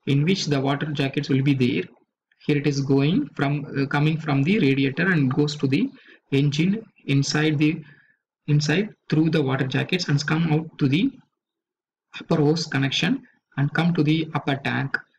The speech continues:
Here it is stored. Okay, then it comes down from upper to downward motion during running condition. The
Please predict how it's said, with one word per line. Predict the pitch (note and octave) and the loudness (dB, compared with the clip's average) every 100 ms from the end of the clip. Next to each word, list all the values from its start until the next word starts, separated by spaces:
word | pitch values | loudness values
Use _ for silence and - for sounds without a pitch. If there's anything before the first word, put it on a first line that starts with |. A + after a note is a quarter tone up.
| _ _ _ | _ _ _
Here | D#3 D#3 | -2 -2
it | D3+ | -2
is | E3+ - - | -4 -4 -14
stored. | - - C3+ F3+ - _ _ _ - | -6 0 0 0 -4 _ _ _ -6
Okay, | D3 G3+ G3 - _ _ _ _ _ _ _ _ _ _ - | -2 -2 -4 -10 _ _ _ _ _ _ _ _ _ _ -10
then | C3+ D3 D#3 - - | -4 0 0 -4 -12
it | - - | -14 -6
comes | E3+ F3 - | 0 0 0
down | D#3+ F3+ E3+ | -2 -2 -2
from | D3 D3+ G3 - _ C#3 | 0 0 0 -4 _ -6
upper | C3+ E3 D#3+ | -2 -2 0
to | F#3+ A3 - _ C3+ | 0 -2 -4 _ -4
downward | C3 D3 E3+ D#3 | 0 2 2 0
motion | C#3+ C3+ E3+ A3+ - - _ _ _ _ _ - | -2 -4 -2 -2 -6 -18 _ _ _ _ _ -4
during | C#3+ D#3+ E3 D3+ | 0 0 0 2
running | C3+ C#3+ E3 | 2 2 0
condition. | D3+ B2+ - G3+ A#3+ - _ _ _ _ _ _ - | -2 -2 -2 -2 -2 -6 _ _ _ _ _ _ -8
The | C3+ C#3 C#3 | -4 -2 -4